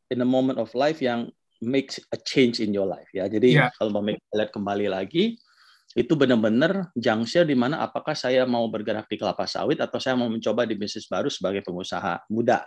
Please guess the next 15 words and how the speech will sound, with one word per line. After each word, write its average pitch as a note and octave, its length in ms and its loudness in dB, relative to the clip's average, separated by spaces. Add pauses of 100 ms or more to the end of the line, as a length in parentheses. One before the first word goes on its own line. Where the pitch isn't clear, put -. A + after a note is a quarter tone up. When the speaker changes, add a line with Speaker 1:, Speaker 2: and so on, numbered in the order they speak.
(120)
Speaker 1:
waktu - 400 -12
itu E3+ 160 6
ya. E3 80 0
Speaker 2:
Hmm, D3 160 2 (160)
hmm. C3+ 320 -4
Speaker 1:
Jadi D3 240 4 (640)
akhirnya B2 640 2 (1040)
saya A#2 400 2 (560)
nginep B2 240 4
dua G#2+ 260 2
hari G#2 140 0
lagi, G#2 400 0
saya A#2 240 -2
mulai G2 240 -2
belajar, C3 560 -2